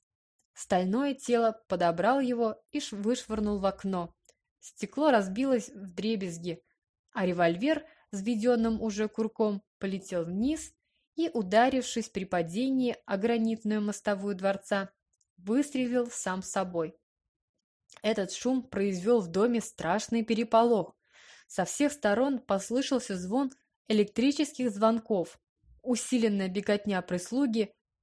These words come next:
и хлопанье отворяемых и затворяемых дверей. Стальное тело чувствовал себя в родной стихии, находя эту сумятицу восхитительной. Так как полковник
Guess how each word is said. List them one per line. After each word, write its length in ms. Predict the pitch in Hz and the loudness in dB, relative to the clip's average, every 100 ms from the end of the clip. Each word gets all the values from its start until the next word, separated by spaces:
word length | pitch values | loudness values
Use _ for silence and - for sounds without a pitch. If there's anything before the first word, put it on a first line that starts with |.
| _ | _
и 80 | 226 | -6
хлопанье 680 | - 202 208 254 240 226 214 - | -4 0 2 2 2 0 -2 -6
отворяемых 840 | 202 180 170 175 208 240 226 214 _ _ - | -8 -2 -2 2 2 2 0 -2 _ _ -4
и 100 | 254 | -2
затворяемых 800 | 214 202 180 170 185 214 208 185 | -2 -2 -4 0 2 2 0 -4
дверей. 480 | 185 202 180 165 _ _ _ _ _ _ _ _ _ _ _ | -2 -2 -2 -8 _ _ _ _ _ _ _ _ _ _ _
Стальное 600 | - - 190 180 277 311 233 | -14 0 0 2 2 2 0
тело 420 | - 277 285 220 | 0 2 4 2
чувствовал 560 | - 302 311 254 240 | -2 -4 0 0 0
себя 500 | 233 - 208 233 220 - | 0 -4 2 4 2 -4
в 60 | - | -4
родной 380 | 175 165 214 254 | -4 -2 -2 -4
стихии, 840 | - - 190 - 190 185 180 165 _ _ _ _ _ _ | -6 -8 -8 -6 -4 -4 -4 -6 _ _ _ _ _ _
находя 480 | 190 180 185 180 190 | -10 -2 -2 0 0
эту 320 | - 185 180 | 0 -6 -8
сумятицу 800 | 170 170 170 247 262 254 - 208 - | -8 -8 -4 -2 -2 -6 -4 -6 -4
восхитительной. 1080 | 196 196 - 185 - 185 - 175 175 165 _ _ _ _ _ _ _ _ _ - | -8 -8 -12 -12 -10 -10 -8 -8 -8 -10 _ _ _ _ _ _ _ _ _ 4
Так 200 | 294 294 | 4 6
как 200 | 226 - | 0 4
полковник 640 | 220 214 - 269 220 202 | 4 4 2 2 2 -4